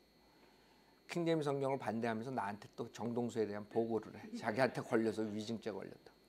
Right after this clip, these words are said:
이해가 안 가 도대체. 목사님, 정동수에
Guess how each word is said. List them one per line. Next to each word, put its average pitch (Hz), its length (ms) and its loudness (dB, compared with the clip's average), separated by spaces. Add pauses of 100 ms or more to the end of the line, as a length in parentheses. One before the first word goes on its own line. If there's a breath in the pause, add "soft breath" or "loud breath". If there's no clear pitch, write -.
(1300 soft breath)
이해가 120 320 8
안 107 140 0
가 104 100 -8
도대체. - 420 -10 (1500 soft breath)
목사님, 113 520 -4 (640 soft breath)
정동수에 120 680 0